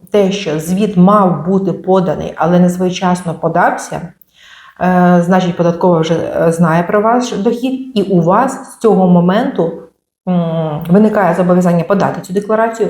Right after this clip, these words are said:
ви її подаєте, і з моменту подачі у вас виникає податкове зобов'язання. І якщо ви його не своєчасно сплачуєте, протягом, затримкою до тридцяти днів, на це зобов'язання накладається додатково штраф п'ять відсотків.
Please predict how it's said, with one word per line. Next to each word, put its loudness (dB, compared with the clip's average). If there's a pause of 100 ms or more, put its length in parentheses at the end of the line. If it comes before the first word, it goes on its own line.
(120)
ви 2
її 2
подаєте, 2
і -2
з -2
моменту 2
подачі 0
у -6
вас 0
виникає 0
податкове -2
зобов'язання. 0 (720)
І 2
якщо 2
ви 2
його 2 (100)
не 0
своєчасно -2
сплачуєте, -2 (260)
протягом, 0 (300)
затримкою 0
до 4
тридцяти -2
днів, -4 (520)
на 4
це 0
зобов'язання 2
накладається 0
додатково 0
штраф -2
п'ять -2
відсотків. -2